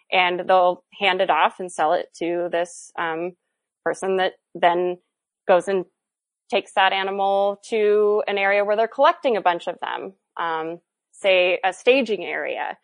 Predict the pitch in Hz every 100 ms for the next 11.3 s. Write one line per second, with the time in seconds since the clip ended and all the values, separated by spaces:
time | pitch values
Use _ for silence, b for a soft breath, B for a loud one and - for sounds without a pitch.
0 | _ _ - 147 160 170 180 170 226 208
1 | 185 185 - 170 165 165 - - 180 170
2 | 180 175 - 180 170 170 190 185 170 170
3 | 175 - 165 156 - 254 214 - 170 160
4 | 170 - 160 165 160 - 160 143 143 170
5 | 165 160 185 196 156 170 170 - 165 175
6 | - 294 285 156 - - - - b b
7 | b - 180 160 165 - 175 175 175 -
8 | _ - 196 208 262 208 185 175 _ _
9 | _ _ - 156 185 170 165 - _ -
10 | 160 151 - - 220 208 202 196 196 196
11 | 196 196